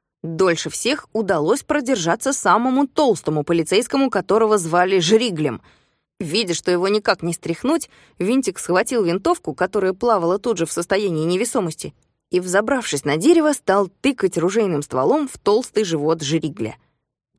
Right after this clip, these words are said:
"Э, э, э!" — в ужасе закричал полицейский. "Что вы делаете? Осторожнее, это же ружье!" "Ну что ж, это ружье?" — спросил Винтик. "Как что? Оно же выстрелить может!"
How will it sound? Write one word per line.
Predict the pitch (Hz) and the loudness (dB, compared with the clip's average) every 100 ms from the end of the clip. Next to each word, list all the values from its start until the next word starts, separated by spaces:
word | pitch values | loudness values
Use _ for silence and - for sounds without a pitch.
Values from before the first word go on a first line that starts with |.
| _ | _
"Э, | 220 185 208 175 - | 4 6 4 2 -2
э, | 262 233 214 240 - | 4 6 6 2 0
э!" — | 311 240 285 285 269 220 - _ _ | 6 8 8 6 4 2 -4 _ _
в | 214 | 2
ужасе | 240 190 185 196 | 2 2 0 -2
закричал | 185 226 220 226 180 | -2 -2 -2 0 0
полицейский. | 202 226 247 180 - 160 - _ _ | 0 2 2 2 0 -6 -6 _ _
"Что | - - 262 277 | -8 4 6 6
вы | 320 | 4
делаете? | 226 269 233 226 - 202 170 - - | 2 6 6 6 2 -2 -2 -10 0
Осторожнее, | - - 277 254 294 185 247 240 | 2 4 4 6 4 4 4 4
это | 226 285 | 4 2
же | 269 330 | 4 6
ружье!" | 349 320 370 392 320 190 - _ _ _ _ _ _ _ _ _ - | 6 8 8 8 8 4 0 _ _ _ _ _ _ _ _ _ -2
"Ну | 180 | -2
что | - 277 262 | 2 4 4
ж, | |
это | - 240 | 4 4
ружье?" — | 247 262 262 247 220 _ _ | 4 4 6 6 4 _ _
спросил | - 196 202 226 | -4 -2 2 2
Винтик. | 220 208 180 - _ _ _ _ | 2 0 -2 -6 _ _ _ _
"Как | - 202 202 | 2 2 2
что? | - - 247 196 - | -2 4 6 6 0
Оно | 277 294 269 | 2 4 6
же | 330 | 6
выстрелить | 311 269 - 285 294 302 | 6 4 4 2 2 2
может!" | 302 262 277 269 | 6 6 6 4